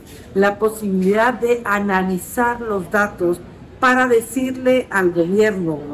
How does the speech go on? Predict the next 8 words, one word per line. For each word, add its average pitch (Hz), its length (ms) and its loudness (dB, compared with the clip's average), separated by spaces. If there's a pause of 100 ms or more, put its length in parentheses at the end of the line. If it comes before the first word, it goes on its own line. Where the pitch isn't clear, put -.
(1300)
"Esta 294 320 0
es 277 140 -2
una 233 160 2
realidad, 220 640 2
este 277 300 -2
es - 100 -6
un 202 120 -2
problema, 202 560 0